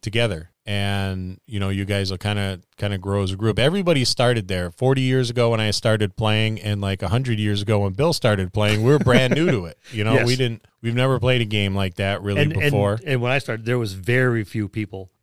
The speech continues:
Speaker 2: that were playing, let alone game mastering.
Speaker 1: Yeah, it was a very small
Speaker 2: The
Speaker 1: kinda
Speaker 2: people, the
Speaker 1: community.
Speaker 2: people who were game mastering, uh, uh, came over from other game systems,
Speaker 1: Yeah, it
Speaker 2: other
Speaker 1: was a
Speaker 2: role
Speaker 1: brand
Speaker 2: playing
Speaker 1: new
Speaker 2: ga-,
Speaker 1: hobby.
Speaker 2: it, yeah, it was a brand new hobby, and there wasn't a whole lot of people doing it. So now, fortunately, there are resources out there.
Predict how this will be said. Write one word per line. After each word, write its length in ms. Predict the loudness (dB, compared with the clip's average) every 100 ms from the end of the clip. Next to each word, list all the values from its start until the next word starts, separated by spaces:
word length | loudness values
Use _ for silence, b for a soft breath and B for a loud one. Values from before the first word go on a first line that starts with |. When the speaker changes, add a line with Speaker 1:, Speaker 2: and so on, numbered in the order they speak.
| -12
Speaker 2:
that 80 | -10
were 100 | -8
playing, 360 | -4 -2 -2
let 120 | -2 -2
alone 240 | -2 -4
game 240 | -2 -2
mastering. 340 | -2 -8 -12 -14 -4
Speaker 1:
Yeah, 340 | 0 4 4
it 80 | 4
was 180 | 4 4
a 80 | 2
very 480 | 2 2 4 2 0
small 1040 | 0 -2 -2 0 2 4 4 2 0 -4 -14
Speaker 2:
The 220 | -12 -2
Speaker 1:
kinda 260 | 2 2
Speaker 2:
people, 80 | 0
the 120 | -2 2
Speaker 1:
community. 320 | 4 8 8
Speaker 2:
people 120 | 8
who 60 | 6
were 80 | 4
game 280 | 2 0 0
mastering, 500 | -4 -4 -8 -6 -6
uh, 140 | -6 -10 -18 -16 -14
uh, 100 | -14 _
came 240 | -2 0 2
over 160 | 0
from 200 | 0 -2
other 200 | -2 -2
game 260 | -4 -4 -4
systems, 560 | -4 -4 -6 -10 -14 -16 -8
Speaker 1:
Yeah, 120 | -4
it 40 |
Speaker 2:
other 80 | 0
Speaker 1:
was 80 | 2
a 20 |
Speaker 2:
role 100 | 4
Speaker 1:
brand 140 | 4 2
Speaker 2:
playing 100 | 0
Speaker 1:
new 60 |
Speaker 2:
ga-, 60 | -2
Speaker 1:
hobby. 260 | -2 -4
Speaker 2:
it, 140 | -6 -4
yeah, 200 | -4 -4
it 40 |
was 100 | -8
a 40 | -8
brand 180 | -6 -6
new 60 |
hobby, 320 | -6 -6 -10 -16 B B -8
and 180 | -6 -4
there 100 | -2
wasn't 340 | -2 -4 -6
a 20 | -8
whole 220 | -6 -6
lot 140 | -8
of 80 | -10
people 260 | -14 -16 -12
doing 260 | -12 -12
it. 100 | -16 -12
So 540 | -4 -2 0 -2 -8 -14
now, 400 | -6 -4 -2 -6
fortunately, 480 | 2 2 2 0 -2
there 220 | -2 -2
are 120 | -2
resources 640 | -2 -2 -2 -6 -8 -10
out 220 | -12 -14 -16
there. 240 | -16